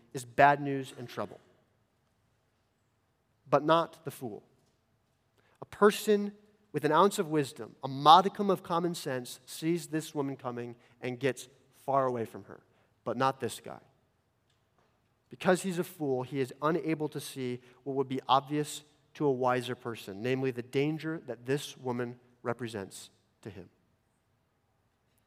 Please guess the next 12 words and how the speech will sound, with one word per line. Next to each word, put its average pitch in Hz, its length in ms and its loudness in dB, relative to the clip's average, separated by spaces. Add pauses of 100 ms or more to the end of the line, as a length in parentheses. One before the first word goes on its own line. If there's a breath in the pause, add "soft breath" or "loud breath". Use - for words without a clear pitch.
(400)
Which - 160 -14
provides 131 400 2
us 123 200 -4
with 131 180 -8
resolution 123 500 -6
number 110 220 -4
four, 113 420 -10 (920)
resolved 123 640 2 (720)
to 131 100 -8
live 143 360 2 (440)
with 123 140 -12
discernment. 104 500 -12